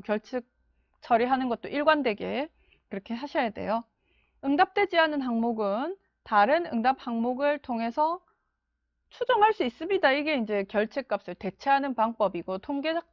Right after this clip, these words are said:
통계학적으로 결측값을 대체하는 방법은 상당히 많이 개발돼 있습니다. 따라서 이렇게 추정해서는 안 된다 하는 것은 틀린 설명입니다.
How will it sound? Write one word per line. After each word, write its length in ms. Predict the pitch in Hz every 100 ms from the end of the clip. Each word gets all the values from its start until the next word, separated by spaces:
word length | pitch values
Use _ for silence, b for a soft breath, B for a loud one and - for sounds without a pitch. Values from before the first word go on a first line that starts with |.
| -
통계학적으로 1000 | 330 320 370 381 262 208 190 185 190 180 b b
결측값을 800 | - 226 254 - 330 247 240 262
대체하는 520 | 247 196 - 269 285 262
방법은 460 | 220 247 214 202
상당히 400 | 214 285 302 311
많이 300 | 202 190 214
개발돼 400 | 214 240 247 196
있습니다. 640 | 185 - 208 196 190 220 302 _ _ _ -
따라서 320 | 214 214 269 b b -
이렇게 240 | 247 254
추정해서는 500 | - 381 330 302 226
안 200 | 196 208
된다 480 | 269 403 403 349 339
하는 240 | 269 220
것은 500 | 190 - 175 208 294
틀린 280 | - 359 302
설명입니다. 720 | 240 190 180 190 190 226 202